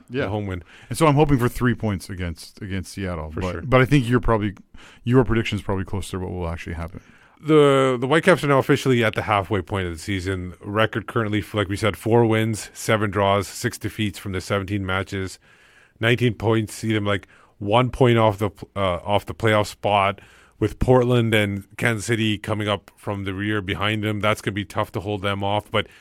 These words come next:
Speaker 1: you got some teams from, uh, up at the top coming slightly down, so they're kind of right in the middle there.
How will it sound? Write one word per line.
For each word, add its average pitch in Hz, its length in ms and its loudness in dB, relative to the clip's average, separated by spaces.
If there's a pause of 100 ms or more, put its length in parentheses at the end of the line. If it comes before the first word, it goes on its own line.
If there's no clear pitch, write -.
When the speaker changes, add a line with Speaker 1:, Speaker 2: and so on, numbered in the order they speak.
(140)
Speaker 1:
you 110 80 -4
got 113 120 0
some 117 160 -4
teams 110 320 -6
from, 104 200 -8
uh, 101 320 -6
up 101 180 -4
at 101 120 -2
the 92 60 -6
top 113 300 2
coming 101 420 -8
slightly 98 460 -6
down, 107 300 -2
so 107 260 -2 (300)
they're 120 140 -2
kind 120 220 0
of 107 120 -4
right 120 120 0
in 123 60 -8
the 110 80 -6
middle 113 260 2
there. 90 280 -4